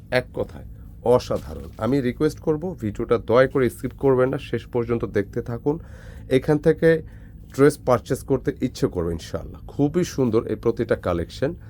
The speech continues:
আমি দোপাট্টা, প্যান্টের কাপড় সবটাই দেখিয়ে দিচ্ছি। ওইটা কালারটা নাও, দেখো অনেক চমৎকার, অনেক বেশি সুন্দর এই ডিজাইনটি,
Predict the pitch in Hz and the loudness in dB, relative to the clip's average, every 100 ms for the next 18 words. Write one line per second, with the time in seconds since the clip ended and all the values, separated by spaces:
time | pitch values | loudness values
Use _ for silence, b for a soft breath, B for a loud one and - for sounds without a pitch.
0 | B B B 107 107 120 117 123 131 117 | B B B -2 2 2 4 4 2 2
1 | 110 107 98 113 117 - 110 - 104 90 | 2 0 -2 0 -2 -2 -2 0 0 0
2 | - 90 92 - 147 123 113 110 101 110 | -2 -2 -2 -2 -2 -2 0 0 0 -2
3 | 101 135 - 85 - - B B B B | -2 -2 -2 -4 -6 -18 B B B B
4 | B B B B B B B - - - | B B B B B B B -16 -16 -6
5 | - 127 139 160 165 160 - 123 107 92 | 4 6 8 8 6 4 2 2 4 0
6 | - 98 98 113 131 113 123 - 131 117 | -2 -4 0 2 2 2 0 0 -4 -2
7 | 98 98 101 95 - 95 92 165 | 0 2 0 0 0 0 0 -2